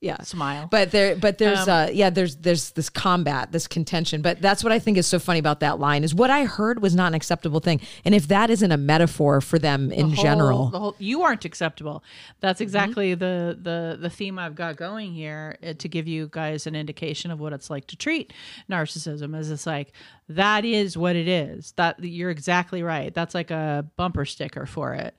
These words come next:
Speaker 2: And I can guarantee you that the first session with any personality like this is going to be a litany of how they both know you and hate you and devalue you.
Speaker 1: Yes.
Speaker 2: So that first session is gonna be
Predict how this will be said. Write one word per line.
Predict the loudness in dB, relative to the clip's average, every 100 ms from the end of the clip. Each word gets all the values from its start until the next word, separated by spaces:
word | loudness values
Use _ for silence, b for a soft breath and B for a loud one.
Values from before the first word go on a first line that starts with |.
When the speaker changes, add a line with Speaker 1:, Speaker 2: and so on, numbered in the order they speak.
| B B B B _
Speaker 2:
And | -4 -2 -4 -8 _ _ -6
I | -4
can | -2 -2
guarantee | -2 -2 -4 -4 0
you | 0
that | -2 -4
the |
first | -6 -6 -4 -4
session | -2 -2 -6 -8
with | -8 -8
any | -8 -8
personality | -10 -10 -8 -6 -6 -2
like | 0 0 -2
this | -6 -6 -6
is | -2 -2 -2
going | -4 -4 -4
to |
be | -4 -4
a | -4
litany | -4 -6 -8 -8 -8 -8
of | -8 -6
how | -2 0
they | 0 -4
both | -2 -4 -4 -4
know | -2 -2
you | -2 -4 -4 -6
and | -6 -6 -6
hate | -6 -4 -6
you | -6 -4 -4 -4
and | -4 -6
devalue | -4 -2 -2 -4 -6 -10
you. | -12 -6
Speaker 1:
Yes. | -6 -6 -12 -12 -10 -10
Speaker 2:
So | -2 2
that | 2
first | 2 0
session | 2 0 0 -2
is | -2
gonna | -4 -4
be | -4 -4 -4 -6